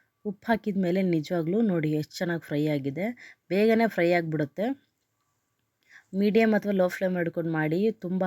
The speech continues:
ಹೈ ಫ್ಲೇಮಲ್ಲಿ ಹಿಡ್ಕೊಂಡ್ರೆ ತಳ ಹಿಡಿದ್ಬಿಡುತ್ತೆ. ನೋಡಿ, ಇವಾಗ ಚೆನ್ನಾಗಿ ಫ್ರೈ ಆಗಿದೆ. ಇದಕ್ಕೆ ನಾನೀಗ ಸ್ವಲ್ಪ, ಅಂದರೆ ಒಂದು ಟೇಬಲ್ ಸ್ಪೂನಷ್ಟು, ಆ, ಕು-, ಗುರೋಳ್ ಪುಡಿ ಅಂತಾರಲ್ವ, ಅದನ್ನು ಬಳಸ್ತಾ ಇದ್ದೇನೆ. ಇವಾಗ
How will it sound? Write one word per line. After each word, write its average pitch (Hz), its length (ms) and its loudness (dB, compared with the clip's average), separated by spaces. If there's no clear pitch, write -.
ಹೈ 170 160 4
ಫ್ಲೇಮಲ್ಲಿ 170 320 -2
ಹಿಡ್ಕೊಂಡ್ರೆ 160 360 -4
ತಳ 156 100 -2
ಹಿಡಿದ್ಬಿಡುತ್ತೆ. 147 600 -6
ನೋಡಿ, 143 200 -2
ಇವಾಗ 170 180 -2
ಚೆನ್ನಾಗಿ 165 400 -4
ಫ್ರೈ 160 160 0
ಆಗಿದೆ. 147 320 -2
ಇದಕ್ಕೆ 180 320 -4
ನಾನೀಗ 160 320 2
ಸ್ವಲ್ಪ, 208 320 0
ಅಂದರೆ 175 180 -2
ಒಂದು 170 220 2
ಟೇಬಲ್ 170 280 2
ಸ್ಪೂನಷ್ಟು, 165 480 -6
ಆ, 180 40 -6
ಕು-, 185 300 4
ಗುರೋಳ್ 196 300 4
ಪುಡಿ 175 240 0
ಅಂತಾರಲ್ವ, 165 400 -2
ಅದನ್ನು 170 300 -2
ಬಳಸ್ತಾ 156 400 -2
ಇದ್ದೇನೆ. 156 240 -2
ಇವಾಗ 160 220 -2